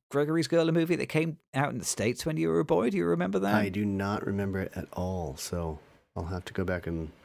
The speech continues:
Speaker 2: look for it, look at it, see if it jogs my memory.
Speaker 1: I think it's set in Scotland, and it's about, uh, yeah, this boy who falls in love with the girl who is captain of the girls' football team.
Speaker 2: Uh-huh.
Speaker 1: Um, but she's utterly unattainable, and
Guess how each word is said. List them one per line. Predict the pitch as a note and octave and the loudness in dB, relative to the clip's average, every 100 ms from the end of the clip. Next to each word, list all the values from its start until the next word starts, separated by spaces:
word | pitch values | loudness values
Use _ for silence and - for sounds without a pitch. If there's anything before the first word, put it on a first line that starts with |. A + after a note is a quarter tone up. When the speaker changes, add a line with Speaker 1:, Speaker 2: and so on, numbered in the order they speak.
| _ | _
Speaker 2:
look | - F2+ F2+ | -8 -6 -6
for | - G2 G#2+ | -4 -2 -2
it, | - | -4
look | F2+ - | -6 -4
at | F#2 | -4
it, | G#2 - | -4 -6
see | F2+ | -8
if | - | -8
it | - - - | -10 -12 -18
jogs | - G2 F#2 - | -4 -2 -2 -2
my | |
memory. | E2+ F2 A#2 C#3 - _ _ _ _ _ _ _ - | -2 -2 -2 -4 -8 _ _ _ _ _ _ _ -6
Speaker 1:
I | A2+ | -4
think | F3 D3 | -2 -4
it's | - | -4
set | - - A2 | -6 -2 0
in | B2 | 0
Scotland, | - C#3 A#2+ G2+ | 0 2 0 -2
and | G#2 | -4
it's | G#2+ - | -6 -2
about, | G2+ G#2 _ - | -2 -2 _ -2
uh, | |
yeah, | G2 G#2 | 0 0
this | G2+ - - _ | -2 -4 -10 _
boy | - B2 | 0 2
who | G2+ | 2
falls | A2 - B2 A2+ | -4 -2 0 0
in | A2+ | -2
love | G2+ A2+ | -2 -2
with | G2+ | -2
the | A2 - _ | -4 -8 _
girl | A2 G#2 | 2 2
who | F#2+ G2+ | 0 -4
is | |
captain | - A#2 - - | -4 -4 -4 -6
of | G2 | -6
the | - | -6
girls' | G2 A2 G2+ F#2+ F#2 - _ _ _ | -4 -2 -2 -4 -8 -14 _ _ _
football | - C3 - F2+ | -8 -6 -4 -6
team. | - E2+ D#2+ | -4 -6 -4
Speaker 2:
Uh-huh. | D#2+ A#2 G#2 - - _ _ - | -4 -4 -6 -10 -20 _ _ -4
Speaker 1:
Um, | G2+ G#2 A2 - - | -2 -2 -6 -10 -4
but | A#2+ | -2
she's | A#2+ C#3 | 0 2
utterly | C3 B2 B2+ | 2 2 2
unattainable, | B2 A2+ B2+ A#2 G#2+ F#2 F2+ | 2 2 4 4 4 0 0
and | A2 A2 | 0 -2